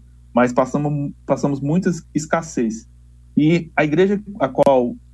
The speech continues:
nós começamos a frequentar naquela época, tinha um projeto chamado Amor em Ação, e a minha família foi servida por esse projeto por muito tempo. Ou seja, nós recebíamos cesta básica desse projeto e foi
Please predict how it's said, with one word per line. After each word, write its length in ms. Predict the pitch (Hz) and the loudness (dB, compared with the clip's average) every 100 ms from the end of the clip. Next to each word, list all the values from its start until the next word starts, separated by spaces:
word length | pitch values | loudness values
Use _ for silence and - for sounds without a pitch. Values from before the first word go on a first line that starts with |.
| - | -2
nós 200 | - 135 | 0 0
começamos 360 | 131 - 160 | -2 0 2
a 60 | 151 | 0
frequentar 480 | - 123 127 123 143 | 0 -2 0 2 2
naquela 340 | 127 120 117 | 0 2 4
época, 480 | 131 160 - - 98 | 4 2 -2 -6 -6
tinha 180 | - - | -4 0
um 80 | 175 | 0
projeto 460 | 170 139 127 127 - | 2 2 4 2 0
chamado 320 | 131 123 123 | 0 2 2
Amor 220 | 123 123 | 2 2
em 80 | 127 | 2
Ação, 480 | 123 - 123 143 175 - - - | 0 0 0 0 -2 -10 -20 -4
e 120 | 131 | 2
a 80 | 143 | 4
minha 180 | 156 185 | 4 2
família 640 | 180 180 156 202 196 120 - - - | 2 2 2 2 4 2 -2 -12 -2
foi 120 | 160 | -2
servida 540 | 170 185 156 131 175 175 | 2 2 0 0 0 2
por 160 | 151 | 2
esse 160 | 147 156 | 0 0
projeto 640 | 151 127 131 143 156 151 - - | 0 2 2 2 0 -4 -4 -2
por 120 | 147 | 0
muito 280 | 151 208 - | 2 0 0
tempo. 340 | 151 151 151 - - - - - | -2 -2 -6 -16 -20 -20 -8 0
Ou 120 | 127 | 2
seja, 380 | 127 127 117 123 | 4 4 6 4
nós 160 | 127 | 4
recebíamos 540 | 131 131 127 139 151 - | 2 2 4 4 0 -2
cesta 320 | 151 131 127 | -2 0 0
básica 480 | 120 117 135 123 123 | 2 2 2 0 -2
desse 160 | 120 | -2
projeto 580 | - 117 107 127 143 - | -2 -2 2 2 0 0
e 340 | 131 160 180 - - - - - | 0 2 0 -4 -18 -20 -10 0
foi 260 | 160 156 | 0 0